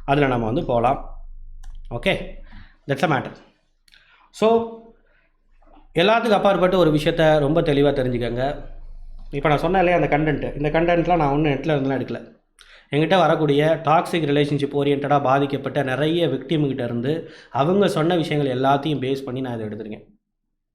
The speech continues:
So, தயவு செய்து இதை நமக்கு ஒரு பெரிய பாடமா வச்சுக்கிட்டு இதுல நோக்கி இன்னும் நீங்க வந்து போக ஆரம்பிங்க. தயவு செய்து ஏனோ தானோன்னு ஒரு ரிலேஷன்ஷிப்ல போய் மாட்டிக்கிட்டு அப்புறம் வாழ்க்கை ஃபுல்லா கஷ்டப்படாதீங்க. That's a matter. ஓகேவா? வேற என்ன?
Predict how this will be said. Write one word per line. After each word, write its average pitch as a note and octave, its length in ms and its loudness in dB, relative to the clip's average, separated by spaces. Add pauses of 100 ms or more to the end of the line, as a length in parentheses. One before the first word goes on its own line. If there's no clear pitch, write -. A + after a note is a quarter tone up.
(480)
So, C#3+ 160 -2
தயவு C#3+ 280 2
செய்து E3 420 0
இதை C#3+ 160 -2
நமக்கு B2+ 240 -4
ஒரு A#2+ 100 -4
பெரிய C#3+ 280 0
பாடமா C#3 400 0
வச்சுக்கிட்டு B2+ 680 -6 (120)
இதுல B2 220 -4
நோக்கி D3 320 -2
இன்னும் C3+ 200 0
நீங்க A#2+ 200 -4
வந்து A2+ 180 -6
போக A#2 220 -6
ஆரம்பிங்க. A2+ 500 -4 (300)
தயவு E3+ 320 4
செய்து E3+ 600 2
ஏனோ F3 340 4
தானோன்னு E3 380 2
ஒரு D3 140 2
ரிலேஷன்ஷிப்ல C#3 540 0
போய் C#3+ 180 2
மாட்டிக்கிட்டு C3+ 600 -2 (220)
அப்புறம் C3 260 0
வாழ்க்கை D#3 300 2
ஃபுல்லா C3+ 320 -2
கஷ்டப்படாதீங்க. A#2 800 -6
That's A#2+ 260 -8
a A#2 80 -8
matter. A#2+ 160 -2 (560)
ஓகேவா? E3 300 4 (680)
வேற E3+ 160 4
என்ன? D#3+ 260 2